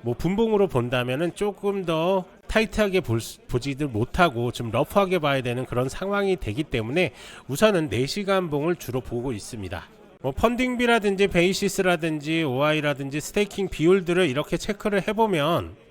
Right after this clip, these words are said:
단기적으로는 흔들리지만 중장기적으로는 여전히 강세 구조가 유지되고 있습니다.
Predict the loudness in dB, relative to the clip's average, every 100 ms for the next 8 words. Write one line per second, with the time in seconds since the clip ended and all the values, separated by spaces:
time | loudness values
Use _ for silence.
0 | -20 -10 -2 2 2 2 2 0 2 2
1 | 2 2 4 2 0 -4 -4 -2 -2 -4
2 | -4 -2 0 -2 -10 _ -20 -20 -20 -20
3 | -20 -20 -20 -20 -20 -2 0 2 2 2
4 | 2 2 2 2 0 -2 2 2 2 -6
5 | -8 -4 -4 -4 0 0 0 -4 -4 -4
6 | -2 2 2 0 -6 -20 -20 -12 -10 -6
7 | -2 -2 -2 -4 -4 -6 -6 -4 -6 -6